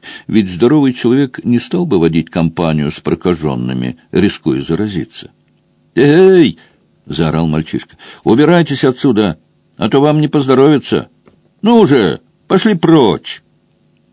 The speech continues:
Мы не сразу разобрали его речь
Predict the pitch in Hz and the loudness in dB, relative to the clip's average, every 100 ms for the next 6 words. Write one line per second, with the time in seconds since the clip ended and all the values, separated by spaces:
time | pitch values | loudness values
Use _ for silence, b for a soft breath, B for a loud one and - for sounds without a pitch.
0 | _ B B B - 160 175 165 160 165 | _ B B B 0 2 2 0 0 -2
1 | 143 143 139 131 131 143 135 127 123 139 | 0 -2 -2 -4 -2 -2 -2 0 0 0
2 | 170 - - - | -2 -4 -16 -20